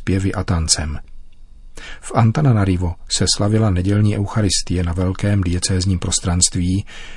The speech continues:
kde se kolem Pána Ježíše shromáždily velké zástupy. A nakonec jsem se v institutu Saint Michel setkal s kněžími, zasvěcenými osobami a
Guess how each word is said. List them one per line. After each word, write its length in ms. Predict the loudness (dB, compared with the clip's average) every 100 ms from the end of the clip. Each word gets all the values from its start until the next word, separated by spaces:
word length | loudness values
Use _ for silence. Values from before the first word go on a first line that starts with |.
| -6
kde 160 | -2 0 0
se 80 |
kolem 300 | 2 2 2
Pána 280 | 4 2 4
Ježíše 500 | 2 2 0 0 0
shromáždily 680 | 0 2 2 2 2 2 2
velké 360 | 2 2 2 2
zástupy. 540 | 2 0 -2 -4 -6 -10 -12 -14 -14 -16 -18 -4
A 100 | 0
nakonec 380 | 0 2 2 2 2
jsem 140 | 0 0
se 140 | -2
v 120 | -4 -2
institutu 600 | -2 -2 -2 -2 -4 -4
Saint 400 | -2 0 0 -2
Michel 440 | 0 0 2 2
setkal 400 | 0 -2 -2 -2
s 180 | 0 0
kněžími, 520 | 0 2 2 2 2 -2 -4
zasvěcenými 720 | -2 0 -2 -2 -2 -2 -2
osobami 540 | -4 -2 -2 0 0
a 100 | 0